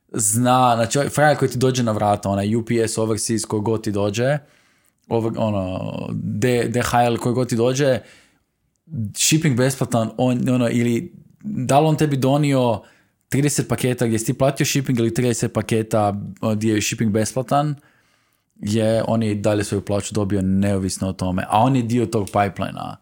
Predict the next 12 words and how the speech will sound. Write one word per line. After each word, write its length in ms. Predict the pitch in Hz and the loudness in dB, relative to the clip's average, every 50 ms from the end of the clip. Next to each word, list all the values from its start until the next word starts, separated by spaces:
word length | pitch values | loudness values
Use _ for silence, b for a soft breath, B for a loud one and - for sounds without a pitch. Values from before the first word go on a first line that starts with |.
| b b b b b b b b b b b b b b b b b b - | b b b b b b b b b b b b b b b b b b -4
Tako 240 | - 131 - 156 139 | -4 -2 0 0 2
da 460 | 143 139 139 135 135 123 101 - - - - - | 4 4 6 4 2 0 -2 -8 -14 -16 -8 -2
i 120 | 139 131 | 0 2
ja 180 | 135 147 156 151 | 4 4 4 4
sam 300 | - - 160 151 143 135 | 4 2 2 2 2 2
kao 200 | - 139 127 127 | 2 2 0 2
kreator 520 | - 127 127 123 127 135 135 - 135 120 | 0 2 2 4 4 2 2 0 0 0
znam 400 | 113 107 110 117 120 120 120 120 | 0 0 0 2 2 2 2 2
da 80 | 113 113 | 2 0
je 160 | 110 104 - | 0 -2 -2
to 240 | - 117 113 113 107 | 0 0 2 2 2
iluzija, 760 | 110 113 110 110 110 110 107 123 131 135 147 156 165 180 170 | 2 2 2 2 0 0 0 0 0 0 2 0 0 -2 -4